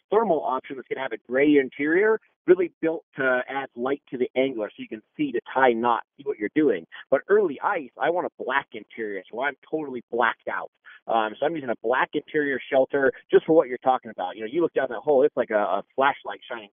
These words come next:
up at you. Um, anything I can do to darken that up. Um, I mean, a lot of guys talked about when we did that ice fishing D V D, we actually covered our holes. So we took, like, a, a five-gallon bucket top, cut a hole in the circle, and cut a,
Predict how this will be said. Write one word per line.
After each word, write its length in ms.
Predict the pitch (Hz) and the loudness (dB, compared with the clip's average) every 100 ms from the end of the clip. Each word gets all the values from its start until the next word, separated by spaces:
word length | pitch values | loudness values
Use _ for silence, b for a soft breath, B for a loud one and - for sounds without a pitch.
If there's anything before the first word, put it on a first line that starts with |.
| - | -8
up 120 | 156 110 | -8 -8
at 80 | - | -12
you. 180 | 90 78 B B - | -10 -10 B B 4
Um, 220 | 120 113 151 | 8 8 4
anything 320 | 190 180 165 | 0 2 0
I 40 | |
can 120 | 127 123 | -4 -10
do 120 | 135 | -8
to 100 | 113 - - | -6 -6 2
darken 360 | 131 131 123 113 | 4 4 -2 0
that 180 | 110 - | 0 0
up. 220 | 123 110 - B B - | -2 -4 -6 B B 2
Um, 320 | 110 107 113 | 4 4 0
I 40 | |
mean, 220 | 131 131 | -6 -6
a 60 | 123 | -2
lot 180 | 135 160 | 0 0
of 60 | |
guys 160 | 143 131 - | 0 -2 -2
talked 200 | 139 - | -4 -2
about 140 | 127 123 | -4 -2
when 100 | 117 | -4
we 60 | |
did 120 | 113 | -2
that 160 | 117 113 | -2 -2
ice 140 | 131 - | -4 -6
fishing 200 | - 113 | -12 -14
D 140 | 107 113 | -12 -10
V 80 | |
D, 160 | 110 110 | -6 -2
we 120 | 127 | 0
actually 220 | 151 120 - | 0 -4 -4
covered 220 | 151 135 | -2 0
our 80 | 120 | 0
holes. 400 | 110 139 120 87 - B _ | 2 2 2 -2 -8 B _
So 80 | - | 0
we 120 | 143 | 2
took, 300 | 170 156 135 | 4 4 4
like, 160 | 127 120 | 2 2
a, 60 | 110 | 2
a 140 | 101 - | 2 2
five-gallon 460 | 131 143 131 113 - | 0 2 2 0 2
bucket 280 | 143 - 117 - | 0 0 -4 -4
top, 260 | 107 104 _ | -4 -4 _
cut 100 | 143 | -2
a 60 | 113 | 0
hole 240 | - 160 | 6 8
in 80 | 147 | 6
the 60 | - | 2
circle, 300 | 160 156 131 | -4 -2 -2
and 100 | 117 - | -2 0
cut 160 | 139 | 0
a, 220 | 123 110 | 4 2